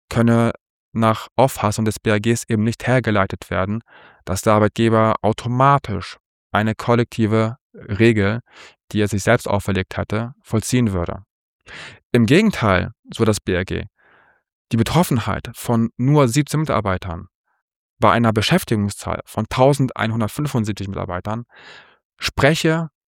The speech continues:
eher dagegen, dass wir hier einen kollektiven Sachverhalt vorliegen haben. Das hat initiale Wirkung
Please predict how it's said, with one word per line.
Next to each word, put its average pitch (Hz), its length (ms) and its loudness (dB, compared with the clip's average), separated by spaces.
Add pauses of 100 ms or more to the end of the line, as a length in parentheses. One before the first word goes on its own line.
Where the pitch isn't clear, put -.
(300)
eher 127 220 4
dagegen, 104 720 0 (140)
dass - 360 -4
wir 117 100 0
hier - 260 2
einen 117 100 0
kollektiven 117 500 0
Sachverhalt 95 520 -4 (160)
vorliegen 147 440 0
haben. 82 300 -8 (800)
Das - 240 -2
hat 120 200 -2 (560)
initiale 143 600 2 (180)
Wirkung 107 640 -2